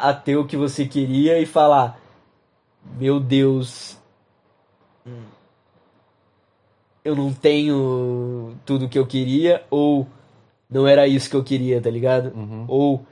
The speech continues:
Speaker 1: "Eu achei que eu me sentiria de outra forma".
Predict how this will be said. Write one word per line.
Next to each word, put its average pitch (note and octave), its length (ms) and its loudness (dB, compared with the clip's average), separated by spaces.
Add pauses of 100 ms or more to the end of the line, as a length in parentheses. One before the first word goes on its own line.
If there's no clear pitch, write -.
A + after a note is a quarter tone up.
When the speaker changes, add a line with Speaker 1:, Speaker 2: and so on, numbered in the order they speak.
(340)
Speaker 1:
"Eu B2+ 180 0
achei D3 420 -2
que D3+ 120 -6
eu D3 60 -2
me C#3+ 380 -8
sentiria C3+ 640 -2
de C#3 100 -4
outra C#3+ 220 0
forma". A#2+ 480 -2